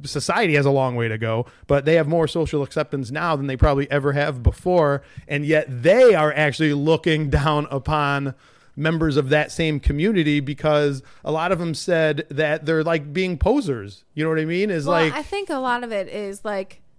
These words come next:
Speaker 2: like how we talked about in the very beginning, how girls will kiss another girl just for a guy's attention.
Speaker 1: Right.
Speaker 2: So they're not actually bi. They're not actually bi-curious. They just want attention from guys. And I can understand being pissed about that because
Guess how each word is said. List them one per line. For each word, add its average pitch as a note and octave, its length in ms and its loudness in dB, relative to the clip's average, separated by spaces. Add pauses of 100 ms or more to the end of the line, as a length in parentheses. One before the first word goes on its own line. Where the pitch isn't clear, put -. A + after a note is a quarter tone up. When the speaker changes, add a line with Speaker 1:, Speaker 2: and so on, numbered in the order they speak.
(140)
Speaker 2:
like B3+ 300 -6
how - 240 -16
we C4+ 100 -14
talked C4+ 220 -14
about C4 120 -12
in A#3+ 40 -18
the B3 60 -16
very A#3+ 180 -8
beginning, A3+ 480 -14
how A3 240 -10
girls A3+ 480 -4
will A3 380 -8
kiss A3+ 240 -6
another G#3 260 -10
girl G#3+ 240 -4
just A3 460 -6
for A3+ 120 -6
a G3+ 60 -8
guy's F3+ 320 -10
attention. - 640 -16
Speaker 1:
Right. C3 220 -4
Speaker 2:
So A#3 100 0
they're C4 220 -4
not C4 420 -6
actually G#3+ 500 -8
bi. E3+ 460 -2
They're G#3+ 140 -4
not G#3 180 -6
actually G3 320 -10
bi-curious. F#3+ 720 -10 (320)
They G#3+ 280 -6
just D#4 200 -14
want D4 140 -12
attention C4+ 420 -16
from A#3 220 -18
guys. G3 480 -12 (100)
And G#3+ 280 -16
I B3 100 -4
can C#4+ 140 -10
understand A3+ 560 -12
being G#3 180 -10
pissed A#3 260 -16
about F#3 220 -14
that F#3+ 180 -12
because G#3+ 300 -14